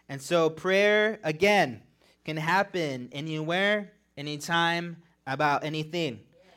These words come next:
And when you forget this, think triple A. But remember, prayer cannot be separate from Jesus.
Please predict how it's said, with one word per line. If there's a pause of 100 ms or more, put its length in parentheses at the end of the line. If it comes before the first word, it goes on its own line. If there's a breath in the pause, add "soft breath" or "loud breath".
(100)
And
when
you
forget
this,
think (200)
triple
A. (960 soft breath)
But
remember,
prayer
cannot
be
separate
from
Jesus.